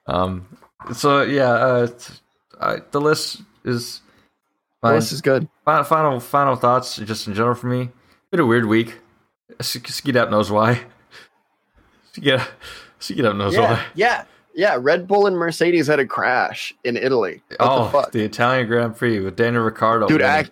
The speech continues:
Speaker 2: okay, actually, that was definitely Max's fault. A hundred percent. Hamilton, Hamilton should not have ended up retiring because of that.
Speaker 1: I agree with that. Max actually got a, a three-place grid penalty for the next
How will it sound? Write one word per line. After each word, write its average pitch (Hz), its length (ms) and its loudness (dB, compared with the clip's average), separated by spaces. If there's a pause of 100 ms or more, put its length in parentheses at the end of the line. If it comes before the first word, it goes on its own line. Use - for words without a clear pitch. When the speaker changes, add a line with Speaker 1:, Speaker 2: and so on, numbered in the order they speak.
Speaker 2:
okay, 139 220 2
actually, 143 520 2
that 131 180 4
was 123 140 0
definitely 101 480 -6
Max's - 420 -20
fault. - 320 -14 (120)
A 117 60 -2
hundred 113 260 -6
percent. 90 360 -14 (220)
Hamilton, 131 720 0
Hamilton 139 640 2
should 117 300 -6
not 104 280 -6
have 101 120 -14
ended 101 260 -12
up 98 140 -14
retiring 92 540 -12
because - 260 -10
of 82 100 -20
that. 73 260 -12
Speaker 1:
I 123 140 2
agree 120 160 2
with 113 80 2
that. 104 160 2
Max 120 400 0
actually 123 240 -2
got 110 160 2
a, 104 140 2
a 95 240 0
three-place 104 640 -6
grid 92 200 -8
penalty 87 240 -8
for - 120 -14
the 90 80 -10
next - 240 -14